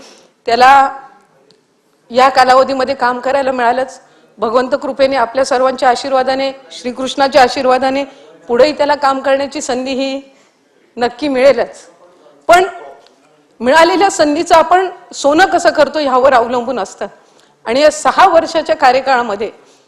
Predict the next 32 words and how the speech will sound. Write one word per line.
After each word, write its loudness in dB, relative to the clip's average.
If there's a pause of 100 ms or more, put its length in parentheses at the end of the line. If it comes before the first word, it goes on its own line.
(200)
अनेक -2
असे -2
विषय -2 (340)
हे 2
त्यांनी -6 (140)
त्याच्या 2
सामंजस्याने, -2
तुमच्या -4
सर्वांच्या -4
सहकार्याने -6
त्याला -4
मांडता -4
आले -2
आणि -6
सोडवता -6
आले. -6 (520)
या 2
गोष्टीचा -2
अभिमान -2 (100)
एक -10
भगिनी -4
म्हणून -4
आणि -4
एक -8
लोकप्रतिनिधी -6
म्हणून -6
नक्कीच -10
आहे. -4 (440)
कोकणाच्या -2
विकासासाठी -4 (1300)
ह्या 2
सभागृहामध्ये 2